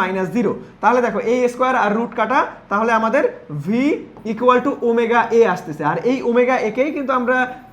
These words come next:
বেগের সর্বোচ্চ, আমাদের হচ্ছে কি, সর্বোচ্চ বেগের সূত্র হিসাবে আমরা মুখস্থ করছিলাম, তাই না? দেখছো, এই যে সর্বোচ্চ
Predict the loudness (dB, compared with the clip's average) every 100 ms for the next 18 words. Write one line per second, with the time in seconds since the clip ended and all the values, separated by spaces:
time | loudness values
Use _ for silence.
0 | 0 0 6 6 4 2 0 2 0 0
1 | 4 6 6 2 -14 -8 -4 0 0 -2
2 | -2 -2 0 0 -4 -20 -20 -20 -20 -20
3 | -20 -20 2 8 8 8 8 8 8 6
4 | 4 4 2 6 6 8 10 8 6 -4
5 | -4 -4 -4 -4 -2 -4 -4 -2 -2 -4
6 | -10 -6 -2 0 0 -2 2 4 4 -2
7 | 0 0 0